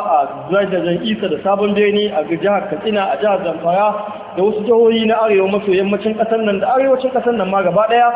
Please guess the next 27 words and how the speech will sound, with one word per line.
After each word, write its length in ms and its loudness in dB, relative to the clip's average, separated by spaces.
Allah 180 2
ya 160 -2
kawo 400 4
muna 320 2
sauƙin 580 0
su. 220 -4
Jiya 160 0
abin 160 -2
da 100 2
Allah 240 2
ya 140 -6
ce, 100 -8
"Qul 160 2
ma 180 4
ya'ba'u 380 2
bikum 380 0
rabbi 300 0
laula 340 2
du'a'ukum." 580 -2
Ka 80 -2
ce, 100 0
"Ubangiji 640 0
na 160 2
baya 460 4
kula 260 2
da 80 2
ku 240 -4